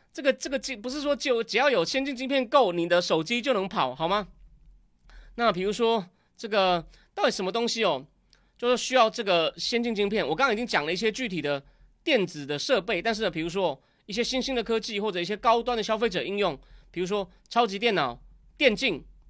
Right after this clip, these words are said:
就是电动玩具哦，这个电竞，电竞，然后呢，video game，还有呢，云计算基础建设，哦，基础设施，还有什么A I应用的神经网络加速器，哦，智慧型手机，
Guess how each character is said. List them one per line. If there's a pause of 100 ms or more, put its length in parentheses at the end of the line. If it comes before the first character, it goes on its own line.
(140)
就
是
电
动
玩
具
哦， (280)
这
个
电
竞， (340)
电
竞， (300)
然
后
呢， (400)
video
game，
还
有
呢， (320)
云
计
算
基
础
建
设， (400)
哦， (440)
基
础
设
施， (200)
还
有
什
么 (380)
A
I
应
用
的
神
经
网
络
加
速
器，
哦，
智
慧
型
手
机，